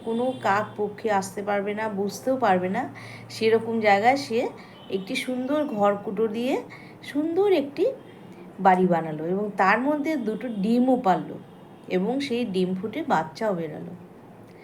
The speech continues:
এখন সেই বাচ্চাগুলো তো ঘরের মধ্যেই আছে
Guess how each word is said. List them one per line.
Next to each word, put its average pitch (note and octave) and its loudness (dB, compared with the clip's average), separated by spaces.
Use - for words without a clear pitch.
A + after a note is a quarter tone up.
এখন A#3 0
সেই D4 0
বাচ্চাগুলো B3+ 2
তো C4+ 0
ঘরের A3 2
মধ্যেই A#3 0
আছে G#3+ 0